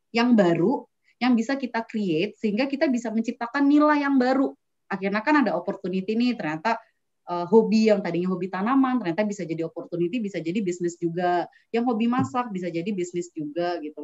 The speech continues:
Itu, itu, eh, risiko tuh selalu buat saya itu punya dua sisi mata uang tuh, bisa positif atau negatif tergantung kita cara pandangnya. Boleh lanjut lagi, Pak Dodi?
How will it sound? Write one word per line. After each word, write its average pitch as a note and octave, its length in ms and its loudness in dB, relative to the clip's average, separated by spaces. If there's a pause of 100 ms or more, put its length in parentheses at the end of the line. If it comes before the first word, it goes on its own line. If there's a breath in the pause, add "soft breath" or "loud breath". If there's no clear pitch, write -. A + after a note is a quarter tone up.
Itu, C4+ 240 -6
itu, E4 100 -4 (600)
eh, G3 80 -2
risiko A#3+ 400 -2
tuh D#4+ 80 -6
selalu A#3 560 2
buat F#3+ 240 -2
saya A#3 480 2
itu A3+ 320 -6
punya G3 240 -4
dua G#3 240 0
sisi A3 240 -6
mata F#3 240 -4
uang F3+ 320 -2
tuh, D#3 160 -12
bisa D#3 240 -16
positif F#3 400 -8
atau F3 160 -8
negatif F#3+ 320 -4
tergantung F3+ 400 -6
kita A3 240 -6
cara E3+ 240 -10
pandangnya. D3 640 -6
Boleh D#3 240 -6
lanjut D#3+ 320 -8
lagi, E3+ 320 -8
Pak F#3+ 320 -6
Dodi? G#3+ 240 -8